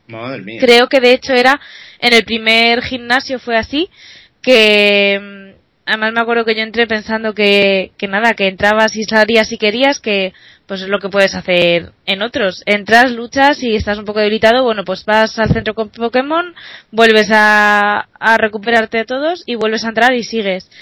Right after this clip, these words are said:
Speaker 2: Y este no, tenía que ser todo de carrerilla porque no había opción a salir hasta que no ya, hasta que no ganases a, al líder en
Speaker 1: Ujú.
Speaker 2: concreto.
Speaker 1: Eh, una vez que te has pasado a un gimnasio,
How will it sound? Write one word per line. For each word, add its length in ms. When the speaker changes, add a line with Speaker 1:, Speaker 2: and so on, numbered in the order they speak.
Speaker 2:
Y 140
este 280
no, 140
tenía 300
que 60
ser 200
todo 320
de 100
carrerilla 640
porque 380
no 120
había 460
opción 380
a 60
salir 420
hasta 300
que 120
no 140
ya, 260
hasta 320
que 60
no 560
ganases 640
a, 480
al 340
líder 380
en 200
Speaker 1:
Ujú. 60
Speaker 2:
concreto. 540
Speaker 1:
Eh, 460
una 180
vez 140
que 100
te 80
has 60
pasado 280
a 60
un 80
gimnasio, 680